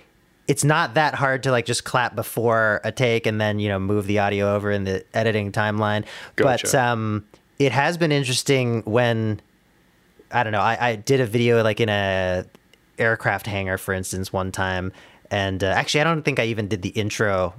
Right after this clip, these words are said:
Speaker 1: in there. But anyway, when I've been in different environments and <laughs> the clap, i-, if I used a, a canned clap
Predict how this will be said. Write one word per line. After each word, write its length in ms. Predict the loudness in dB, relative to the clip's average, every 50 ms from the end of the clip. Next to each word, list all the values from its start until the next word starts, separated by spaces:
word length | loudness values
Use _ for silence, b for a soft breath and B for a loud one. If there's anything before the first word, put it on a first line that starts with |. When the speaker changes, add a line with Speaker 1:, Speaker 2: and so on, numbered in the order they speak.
| -14 _ -6
Speaker 1:
in 160 | -6 -4 -2
there. 160 | -2 -2 0
But 160 | 2 2 4
anyway, 380 | 4 4 4 2 2 2 0 0
when 160 | 2 2 2
I've 180 | 2 2 0 2
been 140 | 2 2
in 120 | 2 2 2
different 300 | 2 2 2 2 0 0
environments 840 | 0 -2 0 0 0 2 0 0 0 0 -2 -2 -2 -2 -2 -2 -2 -2
and 180 | -2 -2 -2 -4 _ _ _ _ _
<laughs> 280 | _ _ -20 -8 -4 -4 -4 -2 -2 -2 -2 0 0 -2 -2 -2 B B B B -4 B
the 100 | -2 -2
clap, 360 | 0 2 2 2 0 0 -4 -10 -20 _ _ _ _ _ _ _ _ _ _ _
i-, 120 | -2 0 2
if 160 | 2 2 2
I 60 | 2 0
used 440 | 0 2 2 2 4 2 4 4
a, 680 | 4 6 6 6 6 4 4 2 2 2 2 0 -2 -4 -10 _ _ _ _ _ -4
a 260 | -2 -2 0 0 -2
canned 420 | 0 0 2 2 2 2 0 -2
clap 440 | -2 0 0 2 2 0 0 -4 -8